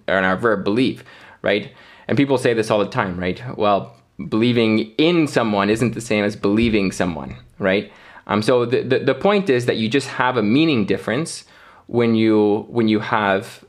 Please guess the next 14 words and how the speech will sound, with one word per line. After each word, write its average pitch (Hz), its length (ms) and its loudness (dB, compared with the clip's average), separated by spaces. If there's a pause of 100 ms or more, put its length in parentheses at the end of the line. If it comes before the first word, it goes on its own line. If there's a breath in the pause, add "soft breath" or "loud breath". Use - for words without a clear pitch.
um, 92 580 -2 (220)
you 104 100 -6
know, 98 60 0
the, 95 200 -2
the - 120 -4
noun 104 560 2 (140)
belief 117 580 0 (560 soft breath)
in 131 260 2
someone 98 600 -4 (420 loud breath)
versus 110 540 0
belief 107 480 0 (100)
of 156 220 2
someone, 80 440 -4 (360)
right? 110 300 0